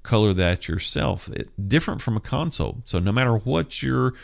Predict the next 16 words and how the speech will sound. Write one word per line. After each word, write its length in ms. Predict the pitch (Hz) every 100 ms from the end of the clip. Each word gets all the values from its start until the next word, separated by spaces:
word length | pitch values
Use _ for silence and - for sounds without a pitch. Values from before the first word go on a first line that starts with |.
| - -
using, 560 | 101 151 127 98 104 104
what, 340 | 110 113 -
uh, 380 | 87 90 90 90
daw 320 | 92 113 123
you're 180 | 98 87
using, 480 | 78 80 76 98 117
or 320 | - 127 220
what 280 | 165 143 -
audio 380 | 107 117 123 -
interface 580 | 110 107 - 117 117 -
you're 80 |
recording 560 | 95 92 - 110 101 95
into, 400 | 127 151 95 90
into 260 | - 90 90
your 160 | 87 87
daw, 300 | 78 80